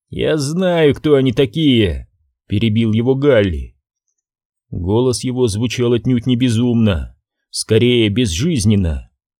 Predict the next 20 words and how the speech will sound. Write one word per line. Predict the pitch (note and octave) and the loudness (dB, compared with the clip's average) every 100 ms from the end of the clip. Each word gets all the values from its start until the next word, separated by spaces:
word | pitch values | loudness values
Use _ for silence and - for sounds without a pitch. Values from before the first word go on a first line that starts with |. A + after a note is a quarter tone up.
| _ _ _ | _ _ _
"Утырки | - B2+ C#3 G3 F#3 B2+ C3+ | -4 -2 0 0 2 2 0
из | B2+ - | -2 0
порока | D3+ E3+ E3+ A#2+ G#2 D#2 - - | 0 2 4 2 0 -6 -8 -6
вернули | A#2+ E3 G3 D3 C3 | -4 0 0 2 2
мне | C#3+ | 0
прошлое. | C3+ E3 D#3+ A2 G#2 F#2 C2 - _ _ _ - | 0 2 4 2 0 -4 -6 -12 _ _ _ -6
Без | G#2 C#3 - | -4 -2 -4
спросу, | - D#3 D#3+ D3 E3 | -2 2 4 4 2
смею | C3 C#3 D#3 C3 | 0 -2 -2 2
добавить". | C#3+ D#3 C#3+ A2+ F#2 D2 _ _ _ _ _ _ _ _ _ _ _ | 2 4 2 2 -2 -6 _ _ _ _ _ _ _ _ _ _ _
Он | - G#2 G2 | -2 0 0
вперил | - A2+ A2 G#2 F#2 | -2 -2 0 0 -2
взгляд | D#2 D#2+ A#2 G#2 | -6 -2 0 0
в | G2+ | 0
Минху | C#3+ B2+ - D#2 B1 _ _ _ _ | 0 0 -2 -6 -12 _ _ _ _
и | B2+ D#3+ | -4 -4
полным | - D3+ C#3 A#2+ | -4 -2 0 0
сарказма | A2 G#2+ A#2+ C#3 G#2+ A2+ | 0 0 0 0 2 0
тоном | D3 C#3+ B2 A2+ | 0 0 2 2
напомнил: | A#2+ D3+ C#3+ A2 F2+ C2+ | 2 0 0 2 0 -4